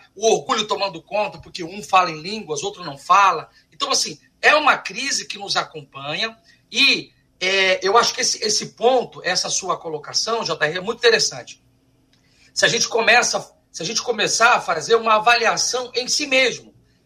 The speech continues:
será que eu não sou a fonte do problema, ou eu não sou aquele que contribui pra isso? Então, assim, eu acho que a gente consegue entrar no caminho da resolução quando a gente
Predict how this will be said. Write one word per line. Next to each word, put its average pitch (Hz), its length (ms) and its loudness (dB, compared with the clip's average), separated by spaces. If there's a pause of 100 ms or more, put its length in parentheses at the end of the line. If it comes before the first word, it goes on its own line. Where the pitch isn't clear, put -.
será 247 320 2
que 185 340 -4 (220)
eu 277 380 4
não 208 180 -4
sou - 600 2
a 156 140 0
fonte 247 580 2
do 160 120 -16
problema, 160 600 -2 (180)
ou 190 120 2
eu 240 180 8
não 233 120 -2
sou 226 460 2 (140)
aquele 220 320 -4
que 190 120 -10
contribui 214 720 -8
pra - 180 -6
isso? 220 340 -6 (240)
Então, 196 220 -4
assim, 165 340 -2 (240)
eu 180 140 -4
acho 233 240 4
que 220 60 -4
a 208 40 -2
gente 220 160 -4
consegue 214 640 0 (280)
entrar 226 600 2
no 185 120 -14
caminho 170 340 -8
da 156 100 -10
resolução 151 720 -8 (240)
quando 190 160 -12
a - 20 -10
gente 180 220 -4